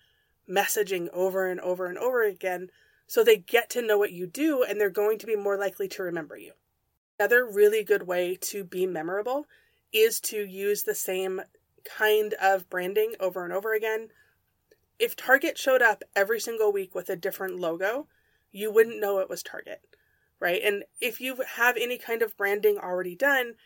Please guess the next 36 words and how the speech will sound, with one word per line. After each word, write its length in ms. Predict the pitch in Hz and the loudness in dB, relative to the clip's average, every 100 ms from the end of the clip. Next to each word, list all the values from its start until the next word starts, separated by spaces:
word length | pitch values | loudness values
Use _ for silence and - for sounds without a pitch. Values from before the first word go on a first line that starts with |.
| _ _ | _ _
you 160 | - 220 | -4 2
might 240 | 208 220 | 4 2
be 100 | 240 | 0
thinking, 360 | 208 226 226 208 | -2 -2 0 0
"I 120 | - | 0
can 160 | - 214 | -2 -4
skip 240 | - 214 | 0 2
over 200 | 214 202 | 2 2
this 200 | 202 190 | 0 -2
next 240 | 202 185 - | -4 -8 0
part 280 | 302 285 - | 4 4 2
because 680 | 220 269 269 226 220 - - _ _ _ _ _ - | 0 6 8 8 2 -2 -14 _ _ _ _ _ 2
I 100 | 226 | 4
already 220 | 233 226 | 6 4
know 120 | 220 | 0
my 140 | 220 214 | -2 -2
brand 280 | 196 185 | 0 -2
logo. 320 | 185 175 - - _ - | -4 -8 -10 -14 _ 2
I 120 | 226 | 4
already 220 | 220 220 | 4 4
know 160 | 202 226 | 2 2
my 140 | 240 | 0
colors. 380 | - 185 - - 214 | -2 -8 -8 -4 2
I 160 | 214 | 4
already 360 | 214 208 202 202 | 4 2 0 -2
have 280 | 226 302 - | 0 0 -2
two 160 | 240 | -10
fonts 280 | 214 185 - | -8 -8 -6
that 100 | 190 | -6
I 40 | 175 | -4
use 280 | 175 165 | -4 -4
every 180 | 160 165 | -6 -10
time." 240 | 185 185 - _ _ _ _ _ _ | -12 -14 -16 _ _ _ _ _ _
That's 280 | 190 208 - | 4 4 4
the 100 | 226 | 2
base, 500 | 208 160 - - | 2 0 -2 -4